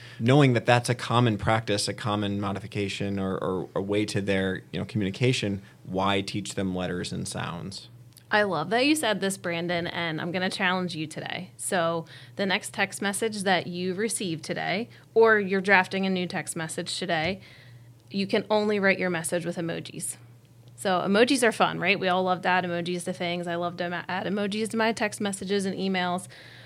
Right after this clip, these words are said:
Speaker 2: But imagine if you could only text or only email with emojis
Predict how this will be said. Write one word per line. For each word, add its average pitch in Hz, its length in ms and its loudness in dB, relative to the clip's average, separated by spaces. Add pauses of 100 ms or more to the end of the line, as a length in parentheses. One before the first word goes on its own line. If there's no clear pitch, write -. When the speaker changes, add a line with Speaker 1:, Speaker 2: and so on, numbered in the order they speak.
(260)
Speaker 2:
But 208 300 6
imagine 214 480 6
if 233 140 -2
you 196 100 -2
could 190 220 2 (100)
only 226 440 6
text 185 460 -2
or 190 160 0
only 196 320 0
email 180 300 0
with 180 100 -4
emojis 170 540 -2